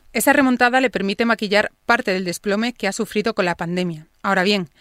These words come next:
entre sus valores hay uno que va contracorriente, hay uno que brilla especialmente. Hablamos de la compañía biotecnológica PharmaMar. Sus acciones rozan los noventa y siete euros, ha subido casi un ciento veinte por ciento en lo que va de año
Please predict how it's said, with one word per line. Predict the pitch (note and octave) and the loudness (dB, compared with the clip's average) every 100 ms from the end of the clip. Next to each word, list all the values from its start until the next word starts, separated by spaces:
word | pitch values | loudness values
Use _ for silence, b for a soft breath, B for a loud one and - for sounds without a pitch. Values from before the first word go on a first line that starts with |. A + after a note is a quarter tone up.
| B B | B B
entre | G3 F3 | -8 -4
sus | F3 G3 | -4 -2
valores | E3 F#3 G#3+ A3+ A#3+ | 0 2 2 2 0
hay | G#3 | 0
uno | G#3 A#3 | 0 -2
que | G3 | -2
va | G3+ | -2
contracorriente, | A#3+ G#3+ F3+ E3+ F3 F#3+ F3+ D#3+ | -2 -4 -6 -6 -4 -4 -6 -10
hay | - G3+ | -6 -4
uno | G#3 A3+ | -2 -2
que | G#3 | -4
brilla | F#3 A3 F3 | -4 -4 -4
especialmente. | - F3 - F3 F3 E3 D#3+ D#3 b b b - | -6 -10 -8 -8 -6 -8 -12 -18 b b b -6
Hablamos | F3+ F#3+ G#3+ B3 | 0 0 0 -2
de | G3 | -2
la | F3+ | -2
compañía | F#3+ F3+ F#3 G3 | -2 -4 -2 -2
biotecnológica | G3+ F#3+ F3+ - F3 G3 - - A#3+ | -2 -2 -6 -6 -4 -4 -6 -6 -6
PharmaMar. | - G3+ E3+ E3 E3 - _ - | -4 -8 -8 -8 -10 -12 _ -8
Sus | B3+ A3+ | -4 0
acciones | A3+ - B3+ D4+ - | 0 0 0 0 -2
rozan | A3+ B3 D#4+ D#4 | -2 -2 0 0
los | G#3+ - | 0 -2
noventa | F#3 F3+ | -4 -2
y | E3+ | -4
siete | G#3+ G3+ F#3 | -4 0 0
euros, | F3 E3+ E3+ - | -2 -6 -10 -10
ha | - | -4
subido | - G#3 A3 A#3+ | -2 -2 -2 -2
casi | - B3+ - | 0 0 0
un | B3+ A3+ | -4 -2
ciento | B3+ B3+ | 0 0
veinte | A#3 A3+ A#3+ | 0 -2 -4
por | G3+ F#3 | -6 -6
ciento | A3+ A3 F3 | -4 -4 -4
en | E3 | -8
lo | D#3 | -8
que | E3+ | -6
va | F3+ | -4
de | G3 | 0
año | G3+ G#3+ G#3+ | 0 0 -2